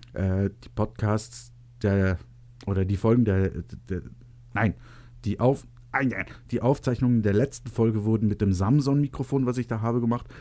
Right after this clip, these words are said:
Die klingen ein bisschen besser. Das ist aber auch ein bisschen teurer. Und wenn ich zwei identische Mikrofone brauche, nehme ich natürlich die günstigeren, weil die sind in der Qualität, muss ich sagen, ja auch nicht wirklich schlecht, gell? Das müsst ihr mir zugestehen. So.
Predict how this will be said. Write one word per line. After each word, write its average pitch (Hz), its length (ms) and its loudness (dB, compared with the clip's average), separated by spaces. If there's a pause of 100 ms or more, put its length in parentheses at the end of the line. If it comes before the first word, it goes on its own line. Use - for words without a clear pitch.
(160)
Die 107 80 -8
klingen 160 280 0
ein 107 140 0
bisschen 110 280 -4
besser. 107 380 0 (1300)
Das 110 180 -4
ist 127 120 -2
aber 110 240 0
auch 101 100 -2
ein 101 120 0
bisschen 98 240 -4
teurer. 107 420 2 (520)
Und 107 160 0
wenn 110 100 4
ich 113 140 0
zwei 101 380 0 (220)
identische 127 520 2
Mikrofone 113 500 0
brauche, 95 320 0
nehme 104 180 2
ich 104 60 -2
natürlich 110 320 0
die 117 120 -8
günstigeren, 107 560 2
weil 90 140 2
die 113 100 2
sind 135 220 -2
in 127 120 0
der 117 80 -2
Qualität, 113 540 -2
muss 110 160 0
ich 101 100 -6
sagen, 90 200 0
ja 90 120 2
auch 92 220 -4
nicht 98 200 -10 (500)
wirklich 95 320 -4
schlecht, - 400 -4
gell? 95 180 -2 (220)
Das 90 180 -6
müsst 113 240 -2
ihr 95 160 -4
mir 90 280 0 (300)
zugestehen. - 640 -6 (1300)
So. - 280 -4